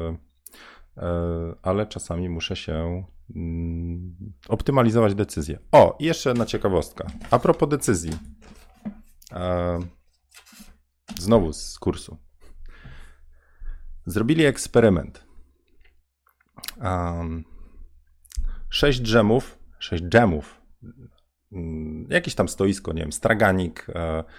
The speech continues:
sześć dżemów, tam jakiś porzeczkowy, agrestowy, truskawkowy. Można było posmakować. Ludzie chodzili, tam wyobraźcie sobie jakiś hipermarket albo rzeczywiście market taki, e,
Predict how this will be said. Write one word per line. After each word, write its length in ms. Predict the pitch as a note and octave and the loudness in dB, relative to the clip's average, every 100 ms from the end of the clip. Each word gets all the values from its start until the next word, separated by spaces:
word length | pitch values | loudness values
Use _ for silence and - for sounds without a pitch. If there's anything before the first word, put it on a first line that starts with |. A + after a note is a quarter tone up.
| - - | -20 -6
sześć 300 | - D3+ A#2+ | 0 0 2
dżemów, 580 | A#2 B2+ A#2+ A2+ - _ | 2 4 4 2 -4 _
tam 200 | - - | -20 -20
jakiś 200 | - - | -18 -18
porzeczkowy, 920 | - D3 D#3+ G#2+ - G#2+ G#2 G2 F2+ E2+ | -6 -2 -2 -2 0 2 2 2 0 -2
agrestowy, 840 | E2+ G2+ F#2+ F2+ - F2 E2+ E2 D#2+ | -2 0 0 0 -2 -4 -2 -4 -6
truskawkowy. 880 | - F#2+ - - - E2 D#2+ D#2+ D#2 - - - - - | -6 -6 -4 -6 -2 -4 -4 -6 -10 -16 -20 -20 -20 -12
Można 300 | - B2 B2+ | 0 2 2
było 200 | A#2 A#2+ | 4 4
posmakować. 640 | A2 - G#2+ - E2+ E2 - | 4 0 -2 -2 -4 -4 -6
Ludzie 200 | C3 A2+ | -4 -2
chodzili, 500 | F#2 E2+ G#2+ G2 F#2 | -2 -2 -2 -4 -6
tam 140 | F2+ | -2
wyobraźcie 440 | A2+ A2 A#2 - G2+ | 0 2 2 0 -4
sobie 220 | F#2 F2 | -4 -4
jakiś 260 | E2 E2+ | -4 -6
hipermarket 760 | - A2+ G2+ F#2 G2+ A2 F#2+ F2 | -6 0 0 2 2 2 -2 -2
albo 340 | F2 F2 E2+ | -2 0 -2
rzeczywiście 400 | F2 - F2+ - | -2 -6 -8 -4
market 400 | E2 E2 - D#2 | 0 0 0 -4
taki, 540 | - D#2+ E2+ D#2+ D#2+ - | -6 -8 -6 -6 -6 -6
e, 580 | E2 D#2+ D#2+ D#2 D#2+ | -6 -4 -6 -6 -6